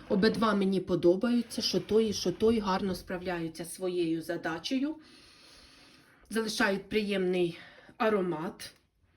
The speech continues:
на білизні і гарно пом'якшують тканину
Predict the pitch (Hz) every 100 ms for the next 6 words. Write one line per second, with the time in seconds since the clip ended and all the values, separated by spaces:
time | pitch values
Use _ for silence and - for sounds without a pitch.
0 | _ _ _ _ 277 254 262 269 269 285
1 | - 294 311 311 - _ _ _ _ _
2 | _ _ _ _ - _ - 240 277 285
3 | 277 247 254 262 262 240 196 160 - -
4 | 170 160 - - 202 160 147 151